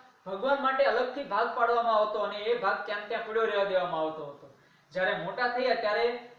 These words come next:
ભગવાનનો ભાગ ન પાડવામાં આવ્યો અને "ભગવાન તે વળી કોણ ચીજ છે કે એનો ભાગ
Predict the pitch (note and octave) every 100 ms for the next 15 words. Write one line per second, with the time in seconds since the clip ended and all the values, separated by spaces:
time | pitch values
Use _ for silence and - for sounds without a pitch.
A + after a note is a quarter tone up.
0 | _ - G3 A3 A#3+ B3 F3+ F#3 G#3+ B3
1 | B3 - D#3 D#3 G3+ C#4+ B3+ A#3+ A3+ G#3+
2 | G3 F#3 G3 G#3+ - - _ G#3 A3 A#3+
3 | B3 B3 - - F#3 F#3+ A3 B3+ C4 B3
4 | B3+ B3 C4+ C4 A#3+ B3+ A3+ F#3+ F3+ G3
5 | G3+ G3+ E3+ - G3+